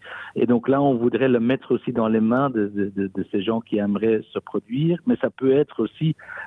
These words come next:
un appel pour, euh, organiser des fêtes de rue, si les gens se mettent ensemble et qu'on va faire une fête chez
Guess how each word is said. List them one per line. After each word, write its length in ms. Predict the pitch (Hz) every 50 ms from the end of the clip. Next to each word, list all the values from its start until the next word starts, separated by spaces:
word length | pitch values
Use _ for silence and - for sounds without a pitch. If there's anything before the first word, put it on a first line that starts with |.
| -
un 180 | - 113 113 117
appel 420 | 113 107 - - 127 139 147 143
pour, 340 | - - - 139 - - -
euh, 320 | 110 101 98 98 95 95 92 - - - - -
organiser 540 | 113 117 110 117 113 113 117 107 117 123
des 120 | 110 117 107
fêtes 260 | - - 123 117 107
de 120 | 107 113
rue, 380 | 110 98 120 139 160 165 160 151 -
si 100 | - 123
les 140 | 110 113 107
gens 180 | 110 113 110 -
se 80 | - 117
mettent 180 | 110 - -
ensemble 540 | 127 113 110 - - 123 120 120 117 113 107
et 80 | 101 - -
qu'on 220 | - 107 107 104
va 140 | 98 107 101
faire 180 | - - 110 98
une 80 | 107 101
fête 220 | - - 104 98 -
chez 200 | - - 113